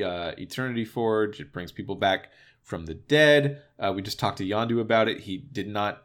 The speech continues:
help. Uh, and y-, y-, you're, you're given two options of what to do first. You have to do both, I believe. Uh, but you can choose either to help out Rocket, who, like, admits,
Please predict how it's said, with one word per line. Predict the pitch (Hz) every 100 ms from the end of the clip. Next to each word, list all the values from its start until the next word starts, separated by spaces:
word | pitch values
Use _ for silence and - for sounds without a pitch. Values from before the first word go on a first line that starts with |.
| _
help. | 123 101 - - _ _ _ - - _ _ -
Uh, | 104 101 95 92 - -
and | 113 113 107 107 98 - _ _ _ _ _ _ _ -
y-, | 117 127
y-, | 127 127
you're, | 131 123 123 -
you're | 117
given | 127 143
two | 143 170 160
options | 139 117 - - -
of | - 104
what | 107 110
to | 117
do | 107
first. | - 101 - -
You | 117 123
have | 170
to | -
do | 147 101
both, | - 113 82 82 - _ _ _ _ _ _ _
I | 101
believe. | 90 80 78 - _ _ _ _ _ -
Uh, | 98 90 82
but | 69 107 -
you |
can | 107 107
choose | - - 175 160 127 120 - _ _ _ -
either | 113 139 143
to | 120
help | 113 123
out | 110 110
Rocket, | 95 104 107 104 -
who, | - 127
like, | 123 117
admits, | 117 107 107 147 143 - - - -